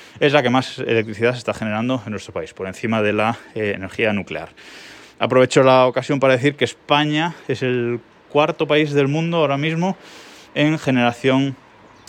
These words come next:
de energía eólica, solo por detrás de los tres grandes países, China, Estados Unidos e India, y por detrás de, eh, la potencia Alemania. O sea que estamos ahí muy bien situados. Os voy a dejar,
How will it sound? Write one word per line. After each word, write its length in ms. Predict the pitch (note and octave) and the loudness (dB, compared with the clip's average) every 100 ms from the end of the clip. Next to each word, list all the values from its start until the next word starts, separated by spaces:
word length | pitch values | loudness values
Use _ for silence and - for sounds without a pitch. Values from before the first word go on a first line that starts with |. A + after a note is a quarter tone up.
| - | -10
de 280 | A#2 B2+ B2 - | 0 2 2 0
energía 380 | A#2 - B2 G#2+ | -4 0 2 4
eólica, 300 | F2+ F2+ F2+ | 2 -2 -4
solo 220 | A#2+ A#2+ | -2 0
por 100 | A#2 | -2
detrás 320 | A2 C3 A2+ | 0 -2 0
de 80 | A2+ | -2
los 240 | G#2 - | -4 -8
tres 300 | - A#2+ A#2+ | -8 -4 -2
grandes 260 | A#2+ A#2+ - | -2 -4 -4
países, 600 | A#2 B2 B2+ B2 A2+ - | 0 0 0 -4 -6 -8
China, 260 | A#2+ A#2+ A#2 | -4 -2 -2
Estados 260 | A#2 A2 | -4 -6
Unidos 380 | A2+ A2+ A2 - | -4 -4 -4 -6
e 180 | G#2 G#2+ - | -6 -6 -4
India, 420 | D3+ E3 F3+ G3 - - - - - - | -2 -2 -2 -4 -8 -20 -20 -20 -20 -2
y 200 | D#3+ D#3+ | 4 4
por 120 | C#3+ | 4
detrás 340 | A#2 C3 A#2+ | 2 0 0
de, 260 | B2 C3 C3+ - | 0 2 0 -2
eh, 200 | B2 G#2+ G2+ | -2 -2 -2
la 100 | F#2+ | -4
potencia 560 | G2+ A2 G#2+ B2 A#2 - | -4 -4 -4 -2 -2 -2
Alemania. 480 | - F#2+ F#2+ E2+ D2 | -4 -4 -4 -6 -10
O 40 | - | -6
sea 200 | F#2+ G2 | -6 -2
que 200 | G#2+ B2+ - - - - - | -4 -4 -10 -20 -20 -20 -6
estamos 340 | B2+ - B2+ B2 | 0 2 4 4
ahí 100 | B2 | 4
muy 160 | A#2+ | 4
bien 120 | B2 | 2
situados. 400 | A#2+ A2 G2+ F2 | 0 -2 -2 -2
Os 80 | G#2 | 2
voy 120 | B2 | 4
a 40 | C#3+ | 4
dejar, 360 | C#3 D3 D3 | 2 0 -2